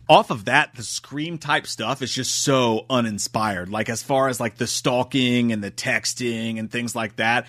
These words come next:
I mean, i-, if you're gonna go this far, might as well just have the dude call him on the phone and give him a Ghostface ripoff voice, because what they're doing here is just completely uninspired. There's nothing interesting about it. I could not give a shit less. I was like,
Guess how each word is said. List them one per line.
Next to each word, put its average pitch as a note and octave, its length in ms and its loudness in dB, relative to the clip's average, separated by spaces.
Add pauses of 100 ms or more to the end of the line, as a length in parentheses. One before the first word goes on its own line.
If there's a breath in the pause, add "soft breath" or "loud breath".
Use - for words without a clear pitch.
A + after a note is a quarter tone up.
(240 loud breath)
I E3+ 100 4
mean, F#3+ 380 0
i-, G3+ 40 -2
if G3+ 280 -2
you're B3+ 100 -2
gonna C#4 160 2
go F3+ 180 6
this B2 260 4
far, C#3+ 380 8
might B3 160 8
as F3 100 0
well D3+ 140 -2
just C3 140 -8
have C3+ 160 -2
the C3+ 60 -8
dude A#2+ 200 -6
call B2 260 2
him C3 120 4
on B2 80 2
the A2 80 -2
phone A2+ 360 2
and G#2+ 140 -2
give A#2 160 -2
him A2+ 120 -2
a G#2+ 60 -2
Ghostface G#2+ 680 -2
ripoff G#2+ 460 2
voice, F#2+ 320 -4
because A#2 440 2 (220 loud breath)
what F3+ 160 2
they're F3 140 8
doing F3 360 2
here C#3+ 320 2
is A2 120 0
just B2 240 0
completely C#3+ 440 2
uninspired. A#2+ 560 2
There's A2 160 -6
nothing B2+ 300 -2
interesting B2 400 -4
about A2 300 4
it. - 20 4
I A#2 80 2
could C3 240 -4
not C3+ 240 -2
give C3 160 -6
a - 160 -6
shit - 520 -2
less. A2 360 0
I A2 80 0
was A#2 160 -2
like, A#2+ 180 -4